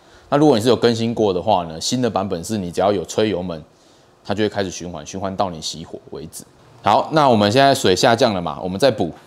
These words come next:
水泵补打开之后循环之后，水跑到前面了，哦，那这边水就不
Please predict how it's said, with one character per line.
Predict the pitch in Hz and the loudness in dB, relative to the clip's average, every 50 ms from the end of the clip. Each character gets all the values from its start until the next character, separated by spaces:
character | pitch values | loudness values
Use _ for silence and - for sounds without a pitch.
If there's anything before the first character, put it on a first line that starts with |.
| - - - | -20 -20 -16
水 | - - - 110 | -6 0 0 2
泵 | 104 165 160 143 | 4 4 2 4
补 | 117 117 110 | 2 0 2
打 | 110 - 95 95 | 2 2 2 4
开 | 95 135 139 135 | 4 4 2 4
之 | 127 | 4
后 | 139 135 | 2 2
循 | - 113 113 | 2 0 -2
环 | 104 98 95 | -4 -2 0
之 | 95 | 2
后， | 110 113 | 2 2
水 | 107 - 101 85 87 | 2 0 -4 -4 -4
跑 | - - 85 | -4 -2 -2
到 | 92 104 | -2 -2
前 | - - 92 | -2 -4 -10
面 | 87 95 90 76 | -10 -10 -12 -12
了， | - - _ _ _ _ _ _ _ _ _ - | -14 -20 _ _ _ _ _ _ _ _ _ -12
哦， | - 92 | -6 -2
那 | 110 120 | -2 -2
这 | 107 120 | -2 -2
边 | 113 120 | -2 -2
水 | 117 - 90 | -2 -2 -4
就 | 87 101 | -4 -4
不 | 92 85 | -6 -8